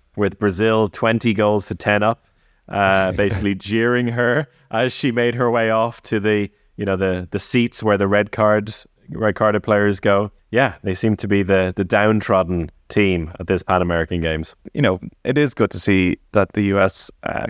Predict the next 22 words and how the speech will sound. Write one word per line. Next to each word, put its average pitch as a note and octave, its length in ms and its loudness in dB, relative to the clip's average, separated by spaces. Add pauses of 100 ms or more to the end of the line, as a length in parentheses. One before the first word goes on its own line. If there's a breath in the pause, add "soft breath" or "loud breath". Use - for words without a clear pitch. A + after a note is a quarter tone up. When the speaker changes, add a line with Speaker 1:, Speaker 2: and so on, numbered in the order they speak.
Speaker 2:
continues G2 580 0
to F#2 100 -2
progress. F2+ 480 0
And, F2+ 220 -4
uh, F#2 240 0
as G2 180 0
you F#2 60 -4
mentioned, F2 480 0
this - 140 -8
team F#2 420 -2 (580)
really G#2 360 0
looks - 280 -2
like F2 320 -2 (100)
they F#2 140 0
know F2+ 380 0
what F#2+ 200 0
they're F#2 120 2
doing. G2 360 0
They've F#2 140 -4
been F2+ 140 -2
together F2+ 380 -2
for F2 400 -6